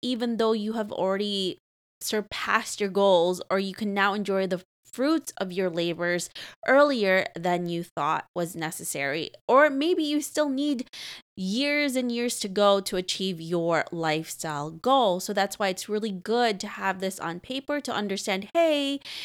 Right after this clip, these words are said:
is the lifestyle that I want, um, really the same as the income that I want, um,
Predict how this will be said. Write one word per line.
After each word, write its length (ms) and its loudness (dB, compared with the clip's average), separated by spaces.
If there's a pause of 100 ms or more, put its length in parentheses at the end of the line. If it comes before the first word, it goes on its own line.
(200)
is 180 2
the 60 2
lifestyle 440 0
that 120 2
I 100 2
want, 460 2 (880)
um, 440 0 (240)
really 800 2
the 160 -2
same 420 -2
as 240 -2
the 100 2
income 760 0 (460)
that 200 2
I 140 2
want, 560 2 (160)
um, 300 -2